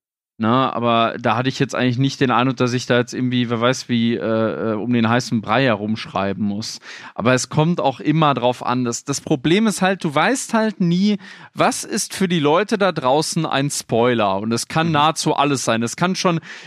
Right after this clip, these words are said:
Speaker 1: ich meine ganz ehrlich, das, das, äh, äh, hier bei, bestes Beispiel, diese, diese Lego-Sets zum Beispiel von Star Wars,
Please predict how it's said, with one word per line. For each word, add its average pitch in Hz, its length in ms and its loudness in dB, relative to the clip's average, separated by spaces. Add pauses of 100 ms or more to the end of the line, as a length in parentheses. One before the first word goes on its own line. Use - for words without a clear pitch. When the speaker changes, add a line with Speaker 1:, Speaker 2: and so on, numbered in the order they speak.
Speaker 1:
ich 147 100 0
meine 170 200 4
ganz 185 200 0
ehrlich, 196 220 2
das, - 240 -4
das, - 300 -4
äh, 156 160 -4 (680)
äh, 147 320 2
hier 190 180 0
bei, 165 320 2 (540)
bestes 180 680 -4
Beispiel, 190 400 -2
diese, 156 340 -2
diese 151 220 -2
Lego-Sets 170 960 0
zum 156 160 0
Beispiel 156 360 0
von 156 220 0
Star 180 480 2
Wars, 98 460 -2